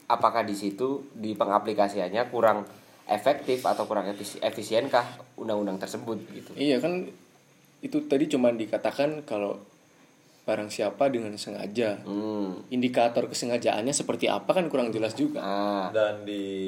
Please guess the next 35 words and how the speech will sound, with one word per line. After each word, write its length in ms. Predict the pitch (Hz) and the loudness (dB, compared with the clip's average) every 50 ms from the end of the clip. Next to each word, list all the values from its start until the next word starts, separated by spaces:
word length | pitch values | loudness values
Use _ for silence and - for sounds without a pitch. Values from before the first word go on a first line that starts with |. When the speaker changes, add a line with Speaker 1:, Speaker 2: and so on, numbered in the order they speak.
| 92 92 90 | -4 -4 -6
Speaker 3:
ini, 380 | 90 - 95 107 110 107 101 101 | -8 -10 -10 -10 -10 -10 -12 -12
Speaker 1:
Di 220 | 104 - - 131 139 | -10 -6 -4 -4 -2
Speaker 3:
di 40 | - | 0
Speaker 1:
tidak 500 | 143 135 123 117 110 110 101 - - - - | 2 6 8 8 8 6 4 0 -4 -10 -6
jelas 280 | 110 113 110 110 107 | 0 2 2 4 2
juga 240 | 107 113 - - 151 139 | 0 -2 6 8 8 8
batasan-batasan 1000 | - 123 110 113 113 117 120 113 110 107 107 110 107 - 120 110 113 110 - - | 8 8 6 6 2 2 0 2 2 4 4 4 2 2 0 0 0 -4 -8 -8
ini 200 | - 117 123 139 | -8 2 2 6
mana 200 | 131 127 117 - | 6 8 6 8
Speaker 2:
Iya, 160 | 185 160 156 | 8 8 6
Speaker 1:
menista, 240 | 160 165 160 147 151 | 6 6 8 8 8
Speaker 2:
heeh, 80 | 156 143 | 10 8
Speaker 1:
mana 160 | 135 123 117 | 8 6 4
Speaker 2:
heeh. 100 | 113 104 98 | 4 4 4
Speaker 1:
enggak, 280 | 139 120 135 147 147 127 123 - - | 6 8 10 10 10 8 4 -4 -6
ini 160 | 127 131 143 | 0 2 4
ma-, 280 | 139 131 120 113 - - - - - - - _ _ - - - _ _ _ | 4 4 4 2 2 -4 -12 -20 -20 -20 -20 _ _ -20 -20 -20 _ _ _
mana 320 | - - 107 107 110 110 110 | -4 0 0 2 4 4 4
mengedukasi 680 | 110 113 113 104 107 104 104 95 101 90 92 95 - 143 | 6 4 4 4 2 2 2 2 2 2 2 0 4 6
atau 180 | 143 139 139 123 | 6 6 6 2
gimana, 560 | - 107 101 101 95 92 92 95 107 113 127 131 | 2 2 0 0 0 0 0 -2 -4 -4 -6 -8
Speaker 2:
Persis. 300 | - 123 113 - - - | -10 -12 -14 -12 -4 -4
Speaker 1:
ataupun 800 | - 104 - 117 117 107 - 123 123 120 120 - - - - - | 4 8 10 10 10 10 6 0 0 0 -2 -4 -4 -6 -2 0
bercandaan 720 | 123 123 123 - 117 113 110 113 104 101 76 92 120 131 | 0 2 6 6 6 6 8 6 6 6 6 4 4 4
atau 180 | 139 117 - 117 | 2 0 0 -2
guyonan, 540 | 110 107 107 101 101 98 110 123 135 139 147 - - - | 0 2 4 4 4 4 4 0 0 -2 -8 -12 -18 -20
kita 160 | - - 127 | 0 2 4
nggak 180 | 123 113 - - | 4 4 6 8
tahu 340 | 107 131 143 135 123 120 113 | 10 10 10 8 4 2 -2
gitu. 120 | 101 95 | -4 -6
Speaker 2:
Hmm. 280 | 101 - - 104 92 92 | -6 -8 -8 -12 -16 -6
Speaker 3:
Tapi 540 | - 104 104 104 123 131 135 135 135 131 127 | -2 -2 -2 0 -2 -2 -2 0 0 2 2
yang 80 | 120 110 | 0 0
dimaksud 480 | 104 98 98 95 95 - - 98 95 95 - - | -2 -6 -6 -10 -10 -10 -10 -12 -12 -12 -16 -20
sama 680 | - - - 90 90 87 87 87 87 85 85 82 82 | -18 -12 -10 -10 -10 -10 -10 -10 -10 -10 -10 -10 -12